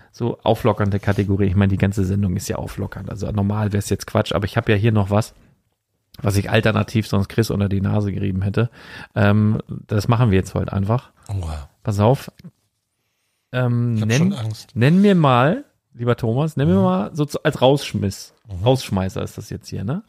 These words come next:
Speaker 2: Mhm.
Speaker 1: Nenn mir doch mal bitte, ähm,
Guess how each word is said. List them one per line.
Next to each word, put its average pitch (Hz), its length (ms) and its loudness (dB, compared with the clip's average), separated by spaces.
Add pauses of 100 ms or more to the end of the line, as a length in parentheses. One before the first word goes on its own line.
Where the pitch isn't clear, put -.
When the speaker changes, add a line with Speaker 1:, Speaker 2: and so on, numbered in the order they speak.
Speaker 2:
Mhm. 107 280 -4 (440)
Speaker 1:
Nenn 139 260 4
mir 175 140 6
doch 98 220 0
mal 95 180 -8
bitte, 107 320 -6 (1120)
ähm, 104 680 0